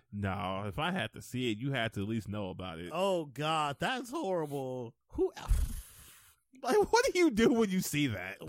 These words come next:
Speaker 2: I don't know. What to, I don't know how you would react to that.
Speaker 1: You alt tab. That's what you
Speaker 2: <laughs> You
Speaker 1: do.
Speaker 2: alt tab. <laughs> I mean, that's probably the best course of action, honestly.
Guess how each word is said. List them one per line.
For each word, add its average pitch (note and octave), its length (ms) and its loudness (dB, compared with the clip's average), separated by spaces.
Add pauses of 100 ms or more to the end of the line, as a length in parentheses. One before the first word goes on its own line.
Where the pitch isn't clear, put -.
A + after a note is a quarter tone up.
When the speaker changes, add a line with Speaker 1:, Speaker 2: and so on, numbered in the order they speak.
(120)
Speaker 2:
I G#3+ 120 -2
don't G#4 200 2
know. D#4 100 2
What C#4 100 -4
to, A#3+ 100 -4
I G#3+ 40 -4
don't C#4 160 -2
know A#3 120 2
how G3 220 -2
you G3 80 2
would F3+ 60 0
react D3+ 400 -4
to C#3+ 60 -6
that. B2 360 -6
Speaker 1:
You D#3+ 200 -2
alt C#3 260 2
tab. F#2+ 360 -2
That's A2 220 -2
what A2 120 -8
you G#2+ 60 -2
Speaker 2:
<laughs> - 0 -
You F4+ 200 6
Speaker 1:
do. - 60 -2
Speaker 2:
alt - 240 -2 (120)
tab. F4 120 0 (1700)
<laughs> E4 340 -10
I D#3+ 40 -4
mean, F3+ 80 0
that's F#3+ 200 -2
probably F3+ 240 0
the D#3 80 -2
best D3 300 -2
course D3+ 220 -4
of C3+ 80 -4
action, B2+ 280 -10
honestly. A#2+ 540 -10